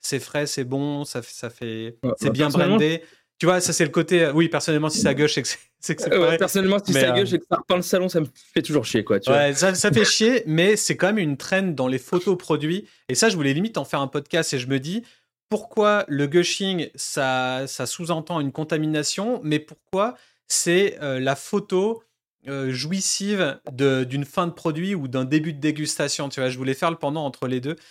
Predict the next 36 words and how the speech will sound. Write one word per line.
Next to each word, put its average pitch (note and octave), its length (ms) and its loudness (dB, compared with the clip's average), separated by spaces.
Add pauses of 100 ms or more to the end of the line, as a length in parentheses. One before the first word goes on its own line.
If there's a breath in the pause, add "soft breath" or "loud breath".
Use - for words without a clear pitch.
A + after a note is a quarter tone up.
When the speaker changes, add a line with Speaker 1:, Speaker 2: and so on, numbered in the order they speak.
(260 soft breath)
Speaker 1:
euh, A#2 300 -2
parce B2 200 -4
qu'au C3 120 -4
final, D3+ 320 0
tu C#3 100 -14
le A#2 80 -10
vois A#2 140 -4
partout. C3+ 460 -8
Euh, A2 40 -6
la A2+ 140 -4
bière B2+ 200 -2
qui - 140 -14
dégouline, B2+ 560 -2
euh, A2+ 400 -4
ça A#2 160 -6
donne A#2 220 -4
envie A#2+ 180 -6
de A#2+ 60 -12
boire, D3+ 280 -2
tu - 120 -12
vois. B2+ 100 -6 (500 soft breath)
Et B2 520 -2
pour D3+ 160 0
moi, G3 420 0 (160)
euh, A#2+ 140 -2
le C3+ 100 2
brasseur D3+ 400 0
moderne, D#3 480 0
il B2+ 120 -6
a B2+ 60 -2
envie C3+ 160 -4
de D#3 60 -14
créer D3+ 200 -6
des C3+ 100 -2
produits C3 340 -8
fous. G3+ 360 -10